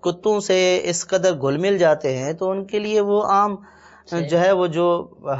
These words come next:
Speaker 1: حلال اور پاک جانور ہیں ان کا جیسا ہو جاتا ہے، جیسے کسی کی
Speaker 2: بکریاں۔
Speaker 1: بھینسیں ہیں، بکریاں ہیں، تو وہ ان میں گھلا ملا رہتا ہے۔
Speaker 2: صحیح۔
Speaker 1: تو یہ کتوں میں گھل مل جاتا ہے۔
Speaker 2: ٹھیک ہے۔
Speaker 1: اور پھر جو کتوں کا لعاب ہے،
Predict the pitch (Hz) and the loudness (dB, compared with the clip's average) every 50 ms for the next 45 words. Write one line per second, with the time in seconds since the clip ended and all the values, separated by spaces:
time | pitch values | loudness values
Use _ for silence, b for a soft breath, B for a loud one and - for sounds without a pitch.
0 | 139 139 151 160 165 165 170 165 156 151 156 - 156 156 151 147 135 143 143 151 | -2 -2 0 2 2 2 2 2 0 -2 0 0 0 0 0 -2 -2 -2 -2 0
1 | 156 156 147 151 160 - - 196 196 202 202 190 202 - 196 175 147 160 156 - | 0 0 2 0 0 -2 -4 -6 -6 -6 -6 -8 -2 0 0 2 2 0 0 0
2 | 175 151 135 131 131 127 127 127 151 151 151 160 156 170 160 160 165 156 165 170 | 2 2 2 2 2 0 0 0 0 0 0 0 0 -2 -4 -4 -6 -4 -4 -6
3 | 156 165 160 156 151 b b b b b 170 156 127 147 147 165 170 - - 170 | -4 -4 -4 -4 -6 b b b b b -14 -8 -4 -2 -2 -2 -2 -2 -2 -2
4 | 156 151 156 156 151 147 160 160 156 - 165 165 165 160 156 151 156 156 151 151 | -2 0 -2 -2 -2 -2 -2 -4 -4 -4 -6 -4 -2 -2 -2 -2 -2 -2 -4 -4
5 | 156 160 156 160 165 165 165 165 165 156 127 127 139 139 151 160 160 160 160 156 | -4 -6 -4 -2 -2 -4 -4 -4 -6 -6 -6 -6 -2 0 0 0 0 0 2 2
6 | 156 147 147 143 143 156 151 143 135 131 131 131 131 127 123 123 123 120 b b | 2 4 2 2 2 0 0 0 2 0 -2 -2 -4 -10 -10 -12 -14 -16 b b
7 | b b b _ - 220 202 233 233 - 190 175 180 - 226 233 226 214 208 214 | b b b _ -6 -4 -2 -4 -4 -2 -4 -4 -2 0 -2 0 0 0 -2 -4
8 | - - 127 139 165 175 180 180 180 165 143 139 139 127 - 139 127 120 113 107 | -6 -8 -2 -2 0 0 0 0 0 2 2 0 0 0 -2 -2 -4 -4 -6 -10
9 | - _ _ - - 127 123 - 127 123 123 - - - 180 190 190 185 - 220 | -12 _ _ -18 -18 -18 -16 -16 -18 -20 -18 -8 0 2 2 2 2 2 2 2
10 | 226 220 196 185 214 214 208 208 196 - - 160 - - 185 175 180 - 202 208 | 2 2 2 2 2 2 2 2 0 -4 -8 -14 -8 -6 -6 -6 -4 -6 -6 -6
11 | 190 - 185 175 165 156 160 156 156 160 170 175 165 147 143 139 135 139 135 135 | -2 0 0 0 2 2 2 4 4 4 4 2 2 0 0 2 2 4 2 2
12 | - - | 0 -2